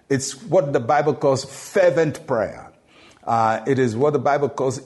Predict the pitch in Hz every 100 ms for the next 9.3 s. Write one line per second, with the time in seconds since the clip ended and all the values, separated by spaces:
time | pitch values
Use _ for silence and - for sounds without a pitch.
0 | - 160 - - 202 - - 170 160 -
1 | 143 95 90 - 180 190 190 170 117 143
2 | 139 139 - - _ 135 131 120 113 -
3 | - 110 - 240 - - 180 78 - -
4 | - - _ - 120 117 95 139 127 135
5 | 135 131 113 95 110 85 73 - - 151
6 | 127 - - - _ 139 127 208 - -
7 | 185 185 226 151 113 101 95 95 90 104
8 | 190 233 - - 247 214 - 254 254 226
9 | 208 208